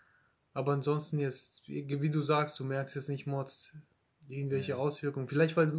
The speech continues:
Speaker 1: weil ich selber gar nichts hatte, groß, <laughs> weiß ich mal.
Speaker 2: Mhm.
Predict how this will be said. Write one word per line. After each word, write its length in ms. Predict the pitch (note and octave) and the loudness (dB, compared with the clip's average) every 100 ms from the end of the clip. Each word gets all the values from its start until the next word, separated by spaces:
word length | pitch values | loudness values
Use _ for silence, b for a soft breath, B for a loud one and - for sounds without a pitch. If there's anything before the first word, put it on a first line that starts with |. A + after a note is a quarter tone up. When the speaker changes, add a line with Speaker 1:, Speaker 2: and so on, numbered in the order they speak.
| D#3 | -2
Speaker 1:
weil 160 | C#3+ D3+ | 0 2
ich 100 | D3 | 4
selber 260 | D#3 D3 D3 | 4 4 4
gar 140 | C#3+ | 2
nichts 180 | C#3 - | 0 0
hatte, 280 | C#3+ C#3 B2 | -2 -2 -4
groß, 320 | B2 B2 - | -4 -4 -2
<laughs> 100 | C#3+ | 6
weiß 180 | E3+ D3+ | 6 6
ich 60 | |
mal. 180 | D3+ C#3 C3 A#2 | 2 0 -4 -8
Speaker 2:
Mhm. 360 | A2+ A2 A2+ | -8 -8 -10